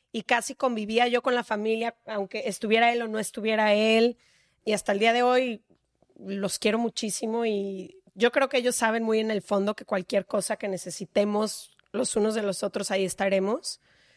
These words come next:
De repente nos escribimos un poco, pero pues al final es su familia.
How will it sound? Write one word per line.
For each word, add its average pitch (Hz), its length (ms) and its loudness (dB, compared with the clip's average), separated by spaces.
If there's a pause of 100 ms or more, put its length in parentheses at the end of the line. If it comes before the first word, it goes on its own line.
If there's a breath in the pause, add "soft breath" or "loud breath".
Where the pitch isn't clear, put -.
(200 soft breath)
De 226 160 4
repente 233 840 2
nos 202 220 -4
escribimos 202 560 -6
un 202 80 -8
poco, 220 680 2 (800 soft breath)
pero 220 180 2
pues 190 200 -8
al 180 100 -8
final 185 260 -4
es 196 80 -6
su - 100 -12
familia. 180 640 -6